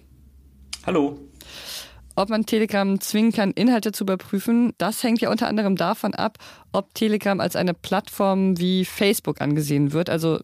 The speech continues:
Speaker 2: theoretisch die gleichen Verpflichtungen hat, oder?
Speaker 1: Genau. Also in Deutschland gibt es seit, äh, zweitausendachtzehn das Netz-D G,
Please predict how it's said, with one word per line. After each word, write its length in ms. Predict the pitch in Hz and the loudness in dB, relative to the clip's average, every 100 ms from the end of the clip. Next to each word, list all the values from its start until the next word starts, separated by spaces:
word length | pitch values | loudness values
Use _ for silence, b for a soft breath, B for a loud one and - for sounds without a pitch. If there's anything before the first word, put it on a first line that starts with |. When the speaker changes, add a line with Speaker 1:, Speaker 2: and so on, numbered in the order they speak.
| _ - | _ -2
Speaker 2:
theoretisch 520 | 185 165 190 196 - | 0 2 0 -2 -2
die 120 | 180 | -2
gleichen 440 | 165 170 175 175 | 0 0 0 -2
Verpflichtungen 680 | 165 165 170 160 147 131 139 | -2 -2 -2 -2 0 0 0
hat, 160 | 147 151 | -2 -2
oder? 240 | 160 254 - _ _ b b | -2 -2 -6 _ _ b b
Speaker 1:
Genau. 320 | 185 104 69 - - - | -2 -2 -4 -14 -14 -4
Also 160 | 107 | -2
in 60 | 110 | 0
Deutschland 460 | 135 - 156 151 | 0 0 -2 -4
gibt 220 | - 131 117 | -4 -6 -2
es 200 | 123 - | -4 0
seit, 480 | 101 101 101 - | 0 0 -4 -8
äh, 200 | 101 95 | -6 -4
zweitausendachtzehn 1080 | - 107 107 101 - 131 - - 135 135 131 | -4 -4 -2 -4 -4 -6 -6 -2 0 0 0
das 320 | 135 196 - | -2 -4 -4
Netz-D 520 | 98 92 123 - 151 139 | -4 -2 -2 -2 0 0
G, 420 | 139 165 185 | 2 0 -2